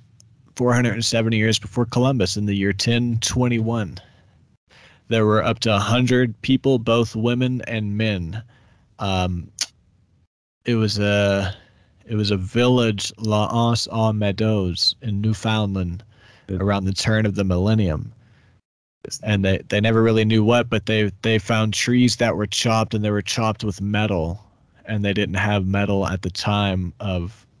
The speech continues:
Speaker 1: the, the inhabitants thought to previously been there, Native Americans and prim-, primitive people. But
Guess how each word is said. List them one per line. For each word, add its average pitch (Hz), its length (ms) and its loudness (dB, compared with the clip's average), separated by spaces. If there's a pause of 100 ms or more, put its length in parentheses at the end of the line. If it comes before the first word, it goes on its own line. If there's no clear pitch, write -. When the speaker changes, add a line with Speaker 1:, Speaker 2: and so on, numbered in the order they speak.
(460)
Speaker 1:
the, 98 100 0
the 90 340 -2 (360)
inhabitants 98 840 -2
thought 92 260 0
to 92 140 -4 (120)
previously 90 440 -4
been 90 220 -6
there, 78 160 -6
Native 90 240 -6
Americans 90 560 -6
and - 100 -20 (580)
prim-, 98 280 -2 (100)
primitive 95 340 -2
people. 90 400 -6 (1080)
But 101 280 2